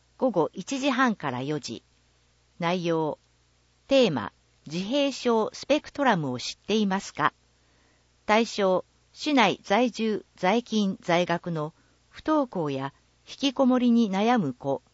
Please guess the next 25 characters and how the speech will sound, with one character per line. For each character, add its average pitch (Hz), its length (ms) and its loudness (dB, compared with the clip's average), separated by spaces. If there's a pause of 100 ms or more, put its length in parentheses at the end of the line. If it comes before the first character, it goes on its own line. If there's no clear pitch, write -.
(400)
義 175 140 -4
務 240 160 4
教 240 260 2
育 127 240 -4
を 120 80 -2
修 190 240 -4
了 170 240 -2
し - 140 -12
た 165 180 -2 (360)
十 247 260 -2
五 170 100 -2
歳 127 240 -6
か 120 140 -4
ら 117 180 -4
三 240 300 0
十 135 200 -8
九 208 240 -8
歳 113 360 -10 (200)
が 175 260 -2
い 160 140 -8
る 208 120 -4
家 202 160 -4
族。 - 420 -12 (960)
定 220 200 2
員 196 320 -4